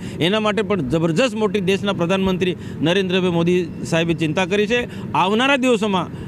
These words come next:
આ અંકલેશ્વર છે, ભરૂચ છે, આ જે રેલવે સ્ટેશનોને પણ આવનારા દિવસોમાં પૂર્ણ રીતના સુવિધા મળશે એનો પૂર્ણ વિશ્વાસ છે.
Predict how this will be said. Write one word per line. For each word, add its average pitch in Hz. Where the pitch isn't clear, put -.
આ 160
અંકલેશ્વર 196
છે, 196
ભરૂચ 185
છે, 208
આ 190
જે 196
રેલવે 196
સ્ટેશનોને 202
પણ 240
આવનારા 202
દિવસોમાં 185
પૂર્ણ 285
રીતના 208
સુવિધા 196
મળશે 190
એનો 196
પૂર્ણ 165
વિશ્વાસ 156
છે. -